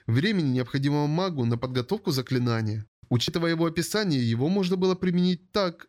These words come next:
но в этом мире он представлял собой это. Создавалось такое впечатление, что Рэм и вправду страдает от божественного наказания.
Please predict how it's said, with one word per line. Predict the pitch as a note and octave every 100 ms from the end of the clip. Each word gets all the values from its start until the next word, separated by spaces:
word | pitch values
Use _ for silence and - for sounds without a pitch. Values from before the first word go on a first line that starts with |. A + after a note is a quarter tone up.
| -
но | C3+
в | C#3
этом | D3+ D#3+
мире | F#3+ A3 B2 A2 - _
он | C3+ C#3
представлял | C3+ - D3+ D3+ C#3+
собой | - C3 B2 A2+
это. | G#2+ A#2+ F3 - _ -
Создавалось | B2+ A#2+ D3+ F3 E3+
такое | F3 F#3
впечатление, | - F3 F3 G3+ F#3+ C#3
что | - D3+
Рэм | D#3 F3
и |
вправду | - A#3+ D#3
страдает | B2 C3 C3 C#3 D#3
от | B2+
божественного | B2 A#2+ G3+ - F3 D3
наказания. | C3 C3+ B2 A#2+ A2 A2 A2